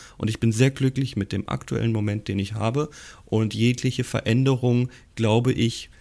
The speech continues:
ähm, halte ich für mich persönlich erstmal so als, nee, warum?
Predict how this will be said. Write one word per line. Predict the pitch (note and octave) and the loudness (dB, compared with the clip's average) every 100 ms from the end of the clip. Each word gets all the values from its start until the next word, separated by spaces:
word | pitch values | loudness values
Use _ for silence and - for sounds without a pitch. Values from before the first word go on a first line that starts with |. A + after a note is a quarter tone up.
| - - - | -20 -20 -18
ähm, | - G#2 G#2+ A2 - - - | -4 0 2 2 0 -6 -6
halte | C3 B2 C#3+ | 0 2 4
ich | - D3 - | 2 0 -2
für | - | 2
mich | B2 C3+ | 4 4
persönlich | - A#2+ B2 A#2+ - | 2 2 4 2 0
erstmal | F#2+ - A#2 G#2+ | -2 0 0 2
so | G#2+ - | 0 2
als, | F#2 F#2+ - - - - - | 2 2 -2 -6 -20 -20 -10
nee, | - A2+ B2 F3+ | -2 2 2 0
warum? | F#3 E3 C#3+ G#2+ | -4 0 0 0